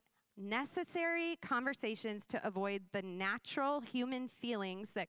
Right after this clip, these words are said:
come along with correction and accountability. But I wanna flip the script today. In life, in relationships, and in our walk with Jesus, accountability is not only necessary,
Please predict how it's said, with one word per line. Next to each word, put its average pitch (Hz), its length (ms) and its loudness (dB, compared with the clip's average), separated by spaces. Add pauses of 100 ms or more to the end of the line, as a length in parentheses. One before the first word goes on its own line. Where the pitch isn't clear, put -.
come 233 260 0
along 226 600 2 (320)
with 214 580 0 (380)
correction 240 920 0 (320)
and 226 100 0
accountability. 185 1000 -2 (440)
But 208 100 2
I 226 100 4
wanna 311 180 2
flip 320 380 -2
the 302 100 0
script - 480 -4 (260)
today. 185 380 -2 (760)
In 277 220 0
life, 254 380 0 (640)
in 240 200 0
relationships, 240 1000 0
and 208 240 -2
in 226 220 0
our 285 300 2
walk 214 440 0
with 226 260 -2
Jesus, 202 640 -2
accountability 220 880 -2
is 208 240 -2
not 208 200 2
only 214 240 0
necessary, 262 1000 -2